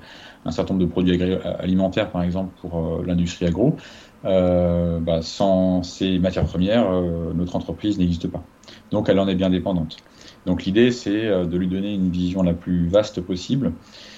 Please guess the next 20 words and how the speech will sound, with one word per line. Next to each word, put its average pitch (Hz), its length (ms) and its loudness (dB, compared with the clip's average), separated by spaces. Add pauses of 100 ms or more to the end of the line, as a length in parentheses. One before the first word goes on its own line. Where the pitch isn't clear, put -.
(220)
euh, 87 400 4 (160)
de 92 440 0 (140)
tout 120 120 -4
ce - 60 -8
qu'elle - 140 0
a 107 40 2
dans 101 60 2
la 95 60 2
chaîne 104 180 -4
de 104 60 -2
valeur 90 240 0 (200)
en 85 80 -8
termes 87 200 -2
d'émissions 87 340 2
de 95 60 -2
gaz 90 180 0
à - 20 0
effet 87 160 -4
de 87 60 -10
serre, 82 220 -14